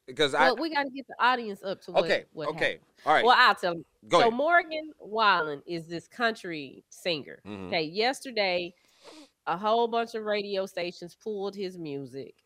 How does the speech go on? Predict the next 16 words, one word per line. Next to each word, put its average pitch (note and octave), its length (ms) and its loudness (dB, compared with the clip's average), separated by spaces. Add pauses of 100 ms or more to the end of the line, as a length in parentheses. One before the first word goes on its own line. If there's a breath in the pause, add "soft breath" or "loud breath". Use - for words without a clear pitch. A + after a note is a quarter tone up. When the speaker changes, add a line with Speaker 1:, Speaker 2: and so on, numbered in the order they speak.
(500)
Speaker 2:
Um, D#3 380 0
his F3 320 -8
record G#3+ 320 -4
company G3+ 380 -8
dropped D#3+ 420 -2
him D#3 300 -6
because, E3 960 -6 (160)
and C#4 420 2 (140)
the, F#3 180 0 (240)
uh, F#3 320 2
what A#3 220 -2
is F#3+ 160 -4
it? E3 80 -14
The F3 80 -8
Country A#3+ 360 -4
Music A3+ 540 -8